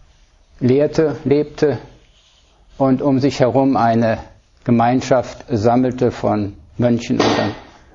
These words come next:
später auch von Nonnen, war es in seiner Zeit eine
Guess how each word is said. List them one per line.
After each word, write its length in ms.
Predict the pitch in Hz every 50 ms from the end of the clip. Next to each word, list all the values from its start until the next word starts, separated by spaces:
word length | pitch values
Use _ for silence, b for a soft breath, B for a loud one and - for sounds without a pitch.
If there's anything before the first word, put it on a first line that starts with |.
| - - _ _ _ - _
später 520 | _ - - - - 135 131 - 131 123 113
auch 100 | 117 113
von 260 | - - 135 123 120
Nonnen, 340 | 117 123 135 147 147 147 131
war 200 | 135 135 143 160
es 460 | - - - - - - - - - -
in 180 | - 131 127 123
seiner 340 | 131 131 139 147 143 135 -
Zeit 300 | - 147 143 143 135 143
eine 300 | 135 131 131 127 120